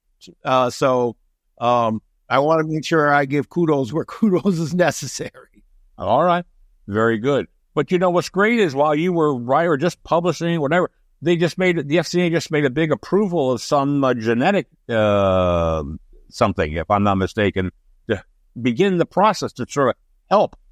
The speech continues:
Speaker 2: with the, uh, sickle cell anemia, if I'm not mistaken. Yeah.
Speaker 1: Yeah, yeah, yeah, yeah.
Speaker 2: Very good.
Speaker 1: Um, how every-, everything, of course, as you know now, is being broken down to the genome. So, and I, I talk about that in there.
Speaker 2: Right. Mm-hmm. Mm-hmm.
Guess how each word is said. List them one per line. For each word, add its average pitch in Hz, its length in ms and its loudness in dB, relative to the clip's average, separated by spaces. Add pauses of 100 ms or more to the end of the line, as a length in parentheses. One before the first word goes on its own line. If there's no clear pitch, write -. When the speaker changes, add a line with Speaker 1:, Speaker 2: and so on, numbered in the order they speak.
(160)
Speaker 2:
with 117 240 -6
the, 107 420 0
uh, 92 160 0
sickle 110 320 -4
cell 101 240 2
anemia, 90 300 -4
if - 80 -4
I'm 92 120 0
not 80 160 -6
mistaken. 76 480 -12 (280)
Yeah. 82 80 -20 (580)
Speaker 1:
Yeah, 147 220 0
yeah, 165 220 0
yeah, 151 360 0
yeah. 139 260 -2
Speaker 2:
Very 95 180 -2
good. 151 100 -4
Speaker 1:
Um, 139 520 -2 (720)
how 196 160 0
every-, 185 360 2
everything, 202 420 0
of 156 120 0
course, 165 260 -2
as 135 80 -6
you 147 80 -2
know 135 160 2
now, 123 240 2 (160)
is 120 100 -8
being 120 240 0
broken 113 320 0
down 110 200 2
to - 60 -20
the 107 100 -6
genome. 104 460 -2
So, 92 420 -4 (100)
and 110 120 0
I, 113 160 2
I 123 120 0
talk 120 260 0
about 107 240 -2
that 107 160 2
in 107 120 0
there. 104 160 0
Speaker 2:
Right. 92 260 0 (920)
Mm-hmm. - 800 -18
Mm-hmm. 131 240 -2